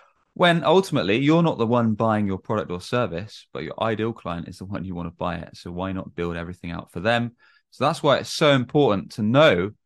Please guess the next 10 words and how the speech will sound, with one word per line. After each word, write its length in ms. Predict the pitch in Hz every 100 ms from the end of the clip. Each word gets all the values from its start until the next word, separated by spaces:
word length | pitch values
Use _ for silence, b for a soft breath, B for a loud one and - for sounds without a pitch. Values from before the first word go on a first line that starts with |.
| _ _
your 120 | - -
ideal 220 | 123 117
customers' 720 | - 123 - 104 95 87 - _ _ _ _
problems, 800 | 190 180 175 170 165 156 - - _ _ _ -
their 100 | 107
frustrations, 1000 | 117 - 147 151 143 156 143 143 139 -
their 120 | - 101
common 340 | - 123 107
pain 400 | - 123 123 123
points, 600 | 123 123 117 - -